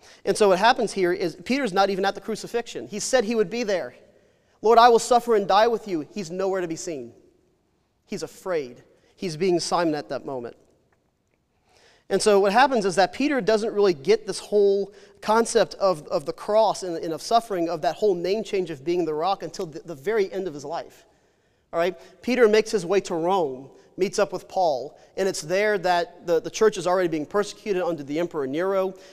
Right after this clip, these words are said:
and so Christians are fleeing Rome in droves. Peter's with them. He's running away from the city, and what happens?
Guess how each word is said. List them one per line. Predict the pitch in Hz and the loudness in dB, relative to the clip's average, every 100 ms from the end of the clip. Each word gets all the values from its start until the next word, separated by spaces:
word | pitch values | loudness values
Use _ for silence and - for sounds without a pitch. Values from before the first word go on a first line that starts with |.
| - | -4
and | 175 | -4
so | - 170 | 0 -2
Christians | - 247 - 220 | 2 -2 0 -2
are | 156 | -4
fleeing | - 226 220 185 | -8 -4 -2 0
Rome | 185 196 | 2 2
in | 151 | 0
droves. | 131 147 190 190 185 - - - | -2 0 2 2 0 -6 -18 -14
Peter's | - 226 208 156 | -4 -2 -2 0
with | 196 | -2
them. | 214 180 | -2 -4
He's | 151 139 | -6 -6
running | 185 202 | -2 0
away | 180 185 | 0 -2
from | 180 | -4
the | 156 | -10
city, | - 185 170 | -8 -4 -4
and | 156 | -2
what | 170 | -2
happens? | 190 180 196 185 | -4 -6 -8 -12